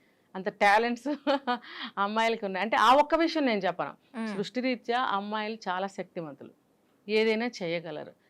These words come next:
Speaker 1: దాన్ని మంచికి ఉపయోగించుకోవాలి. అంతేగాని ఈ ప్రేమించుకున్నాం కదా అని చెప్పి నా చుట్టే తిరుగు, నీ వాళ్ళందరినీ మర్చిపో, నీ వాళ్ళతో మన ఇంటికి వచ్చినా సరే మాట్లాడకు, ఇది ఎంతవరకు కరెక్ట్ కాదు కదా. ఇప్పుడు తల్లిదండ్రులు లేనిదే అబ్బాయి నీకు రాడు.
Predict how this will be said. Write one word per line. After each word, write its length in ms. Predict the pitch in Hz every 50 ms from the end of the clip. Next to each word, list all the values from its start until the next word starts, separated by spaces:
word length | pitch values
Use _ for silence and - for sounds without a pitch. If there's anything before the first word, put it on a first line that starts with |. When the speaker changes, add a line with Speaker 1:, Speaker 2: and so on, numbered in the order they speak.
| _ -
Speaker 1:
దాన్ని 200 | 202 226 240 240
మంచికి 380 | 220 190 190 202 202 247 226 214
ఉపయోగించుకోవాలి. 800 | 180 - - 151 147 143 143 - - - - - - - - _ _ _ _ _ _ -
అంతేగాని 680 | 190 202 196 214 208 196 202 196 202 202 196 185 185 190 _ _ _ _ -
ఈ 260 | 175 190 190 196 185
ప్రేమించుకున్నాం 800 | 170 185 - 185 196 214 226 233 226 - - 226 220 220 220 214
కదా 220 | 196 214 202 202
అని 220 | 202 208 202 202 196
చెప్పి 180 | 202 196 -
నా 180 | 175 175 170 196 - 220
చుట్టే 220 | 196 - 220 208
తిరుగు, 300 | 190 202 196 185 190 196
నీ 140 | 180 185 185
వాళ్ళందరినీ 520 | 185 196 202 202 202 196 196 196 190 196
మర్చిపో, 380 | 190 190 190 180 - - 196 190
నీ 120 | 185 180
వాళ్ళతో 340 | 175 180 185 196 196 - 208
మన 180 | 190 185 180 175
ఇంటికి 200 | 180 175 190 202
వచ్చినా 220 | 190 - 196 196
సరే 200 | 175 - 196 190
మాట్లాడకు, 640 | 180 175 160 170 170 - 190 185 175 170 165 170 170 _ _ _ _ _ _ _ _ _ _ -
ఇది 120 | 220 202
ఎంతవరకు 400 | 233 220 220 240 233 226 220 214
కరెక్ట్ 360 | 196 190 190 180 175 _ - 175
కాదు 280 | - 190 185 190 190
కదా. 180 | 180 175 180 202 _ _ _ _ _ _ _ _ _ _ _ _ _ - - _ _ _ _ _ _ _ -
ఇప్పుడు 160 | 190 156 180 170
తల్లిదండ్రులు 500 | - 196 196 220 240 254 254 247 220 208
లేనిదే 220 | 196 202 220 247
అబ్బాయి 260 | 208 180 165 196 202
నీకు 160 | 208 185 170
రాడు. 280 | 175 151 156 156 151 131